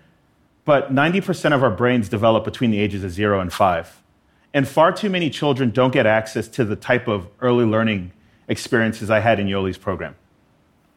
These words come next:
Whether that's through a childcare program in a home, a center, a nanny, a caring parent, a, a grandparent. In fact, a hundred and seventy-five million children aged three to six don't get access at all.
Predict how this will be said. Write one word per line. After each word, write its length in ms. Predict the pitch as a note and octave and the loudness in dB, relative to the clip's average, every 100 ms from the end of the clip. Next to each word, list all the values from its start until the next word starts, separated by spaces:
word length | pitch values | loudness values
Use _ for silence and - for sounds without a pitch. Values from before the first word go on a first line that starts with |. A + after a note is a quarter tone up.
| _ _ - | _ _ -2
Whether 220 | A#2 A2+ | 0 4
that's 240 | A2+ G#2 | 2 2
through 300 | - A#2 A2 | 0 2 4
a 320 | G#2 F#2+ F#2 - _ _ - | 4 2 -2 -8 _ _ -8
childcare 500 | - A#2+ A#2 B2+ A2+ | 2 2 2 0 -2
program 360 | B2+ A2+ A#2 | 0 0 0
in 80 | G#2+ | 0
a 60 | G2+ | 0
home, 500 | C3 C3+ C3 C3 C3 _ _ | 2 2 2 0 -6 _ _
a 80 | G#2 | -8
center, 640 | - C3+ B2 C#3 B2+ B2+ - _ _ _ _ _ _ _ _ _ _ _ A#2+ | -2 0 2 2 2 0 -6 _ _ _ _ _ _ _ _ _ _ _ 0
a 60 | |
nanny, 720 | A2+ A#2 B2 B2 B2 B2 A#2+ - _ _ _ _ _ _ - | 2 4 4 2 0 -2 -4 -12 _ _ _ _ _ _ -14
a 80 | |
caring 300 | G2+ C3+ A#2 G#2+ | 0 2 4 2
parent, 380 | B2+ B2+ B2+ | 2 2 2
a, 320 | G2 F2 - G2+ | 0 -4 -14 -6
a 20 | |
grandparent. 640 | G#2 A#2 A#2+ B2+ B2 A#2+ - _ _ _ _ _ _ _ C3+ | 0 0 2 2 2 -2 -8 _ _ _ _ _ _ _ -10
In 80 | |
fact, 280 | C3 F3 E3+ | 0 0 0
a 60 | C#3 | -4
hundred 280 | D3+ D#3+ F3+ | -4 -2 -4
and 100 | - | -4
seventy-five 680 | - D3 C#3+ B2+ C3 B2 A2+ | -2 -2 -2 0 2 2 2
million 260 | A#2 A#2 | -2 -2
children 360 | G#2 B2 A2 A2 | -2 -4 -4 -2
aged 260 | A2+ G2+ - | -2 -2 -2
three 100 | A#2 | -2
to 80 | |
six 240 | A2 B2+ - | -2 -6 -4
don't 160 | A2+ | 0
get 120 | G#2+ G#2 | 2 4
access 380 | G#2 - A#2 | 2 -2 -6
at 100 | G#2 | -2
all. 320 | G2 G2 E2 | 0 0 -2